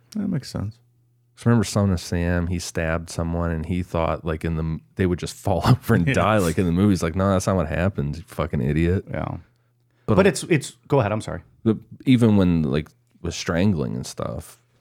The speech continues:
Speaker 2: like, you
Speaker 3: I
Speaker 2: just
Speaker 3: feel
Speaker 2: get
Speaker 3: like
Speaker 2: into
Speaker 3: that
Speaker 2: basic true crime, people are like, "Yeah, it's way harder than I thought it was
Speaker 1: Yeah.
Speaker 2: gonna be."
Speaker 3: Have we ever talked about someone who's changed their method of murder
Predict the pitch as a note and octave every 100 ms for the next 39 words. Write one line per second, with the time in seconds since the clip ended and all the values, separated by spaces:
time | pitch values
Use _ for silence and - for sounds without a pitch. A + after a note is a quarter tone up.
0 | D#2+ E2+ _ - F2+ G3 D3+ A#2 F#2 F2
1 | G2+ A#2 F2 - - E2+ - F#2 E2 -
2 | F2+ E2+ D#2+ D#2 D2+ - - - _ -
3 | G2 E2 D#2 D2 D#2+ F2 E2 F2 E2 D2+
4 | D2 D#2+ F2 E2 G1+ E2 D2+ A#1 A#1 C2+
5 | - _ _ _ _ _ _ - _ -
6 | C#3 D3 C#3+ D#3 D3+ C3+ D3+ B2 A#2 -
7 | B2 B2 A2+ A#2+ A2 G2 - _ _ _
8 | _ _ - - A#2+ A#2 A2+ A#2 B2+ -
9 | - - _ _ _ _ _ - A2 A#2
10 | G#2+ G2 F2+ G#2 A2 - A2 G2+ G2+ G#2+
11 | A#2 B2